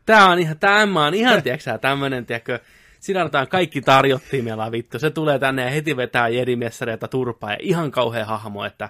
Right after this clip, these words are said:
Speaker 1: sit mä sanoin, että niin, no, että mua ei ha-, haitannut noi aspektit, että mä tykkäsin enemmän tästä niinku, niinku hahmosta näin, että koitin sitten selittää siinä niinku hyvissä, hyvissä, ei. Että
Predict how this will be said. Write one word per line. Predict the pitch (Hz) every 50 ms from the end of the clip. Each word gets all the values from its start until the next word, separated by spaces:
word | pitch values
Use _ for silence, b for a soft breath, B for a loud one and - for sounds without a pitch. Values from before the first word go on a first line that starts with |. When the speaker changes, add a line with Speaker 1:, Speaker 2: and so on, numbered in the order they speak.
| b b
Speaker 1:
sit | b _ -
mä | 190 185
sanoin, | - 214 196
että | 175
niin, | 202 214 214 208
no, | 202
että | 196 190 214
mua | 220 220 202
ei | 180
ha-, | 170 185 190 - 165
haitannut | 175 180 180 185 170 170
noi | 185 185 170 127
aspektit, | 113 - - - 107 - - 113 110
että | 113 120
mä | 127 127
tykkäsin | 120 127 - 127 123
enemmän | 127 127 123
tästä | 120 127 143
niinku, | 135 147 - - _ - - _ -
niinku | 143 139 143
hahmosta | 131 175 220 202 156 139 110 110 107 - - - 107
näin, | 107 107 107 107 101
että | 98 _ - 107 - _ _ -
koitin | 123 127 117 120 110
sitten | - - 123 110
selittää | - 120 117 113 - - 104 104
siinä | - 110 107
niinku | 107 - - -
hyvissä, | 104 113 110 113 107 - - - 120
hyvissä, | 120 110 110 - - 110 - -
ei. | - 107 104 104 104 - _ _ b b b b b -
Että | - - -